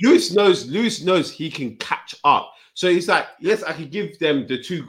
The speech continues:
Austrias and, uh, Ricard if I won at Baku." Those three races, you can say, "I, I'll give it to you because I know I will catch you up," because we know the Mercedes strong tracks are still yet to come as well. They still got a few tracks where they're really strong at,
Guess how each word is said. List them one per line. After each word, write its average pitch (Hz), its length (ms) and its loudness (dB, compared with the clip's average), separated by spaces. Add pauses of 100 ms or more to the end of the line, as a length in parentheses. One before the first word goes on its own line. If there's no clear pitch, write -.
Austrias 135 440 -4
and, 127 140 -4
uh, 120 120 -2
Ricard 117 500 -2
if 117 100 -10
I 123 80 2
won 127 240 0
at 110 120 -2
Baku." 104 460 -4 (380)
Those 214 280 4
three 214 180 -4
races, 190 300 2
you 156 80 -8
can 208 100 -10
say, 160 100 0
"I, 147 240 2
I'll 156 200 0
give 202 160 -2
it 143 60 -10
to 117 100 -4
you - 80 -8 (120)
because 135 280 -8
I 175 160 2
know 180 400 4 (320)
I 147 120 2
will 180 180 4
catch - 440 -4
you 190 260 -4
up," 151 360 0 (200)
because 139 300 -2
we 175 140 -2
know 196 180 2
the 156 120 0
Mercedes 170 600 0
strong - 680 -2
tracks - 460 -8
are 127 80 0
still 160 360 0
yet 147 200 -2
to 117 60 -10
come 127 260 -2
as 113 140 -4
well. 120 300 0 (300)
They 175 120 4
still 214 320 0
got 147 300 0
a - 100 -20
few 214 220 -2
tracks - 320 -4
where 131 140 4
they're 131 160 4
really 165 340 -4
strong 147 320 -2
at, 107 160 -2